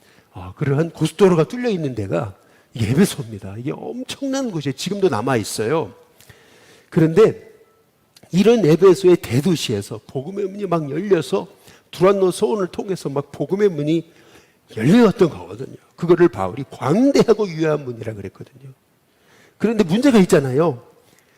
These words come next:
복음의 문이 활짝 열리니까 막 대적하는 자가 막 일어나잖아요. 그 자기 계획은 오순절까지 있기를 원하는데 뜻대로 안 되는 거예요. 막 거기가 막 폭동이 막 일어나고 막 그러니까,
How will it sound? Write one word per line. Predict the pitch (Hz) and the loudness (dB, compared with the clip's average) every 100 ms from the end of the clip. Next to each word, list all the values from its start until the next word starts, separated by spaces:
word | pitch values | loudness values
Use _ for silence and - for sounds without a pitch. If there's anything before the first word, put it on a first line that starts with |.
| _ _ _ | _ _ _
복음의 | - 180 185 254 285 | -2 0 2 0 -2
문이 | 214 233 | -2 -4
활짝 | 175 135 - 240 | -2 0 2 2
열리니까 | 151 147 131 117 143 131 | 0 -4 -6 -8 -10 -12
막 | 120 123 - | -10 -12 -10
대적하는 | - 240 - - 247 240 | -8 -4 -4 -4 -8 -8
자가 | 214 170 | -6 -8
막 | 139 113 | -8 -10
일어나잖아요. | 117 85 - _ _ _ _ _ _ _ _ _ _ _ _ _ _ _ | -12 -14 -20 _ _ _ _ _ _ _ _ _ _ _ _ _ _ _
그 | 247 | -4
자기 | - - 220 | -2 -2 0
계획은 | 262 - 196 226 233 196 - | 0 4 4 4 0 -4 -4
오순절까지 | - 202 208 - 302 247 220 | -2 -2 -2 -2 0 0 0
있기를 | 196 220 190 | -2 -2 -2
원하는데 | 139 139 143 127 113 156 160 110 _ _ - _ _ _ | -2 -2 -2 -4 -8 -8 -8 -10 _ _ -20 _ _ _
뜻대로 | - 311 277 214 | -4 0 2 2
안 | 165 175 | -2 -4
되는 | 240 180 | -4 -6
거예요. | 139 120 131 | -8 -12 -14
막 | 156 214 - _ _ _ _ _ _ _ | -4 -4 -4 _ _ _ _ _ _ _
거기가 | - 190 233 202 | -6 0 4 4
막 | 160 - - - | 2 -2 -8 -20
폭동이 | - 330 - 302 262 | -8 -8 -4 -2 0
막 | 220 165 | 2 2
일어나고 | 160 170 147 143 | 0 0 0 -2
막 | 131 | -6
그러니까, | - 127 117 113 - 156 170 | -6 -8 -8 -10 -8 -8 -8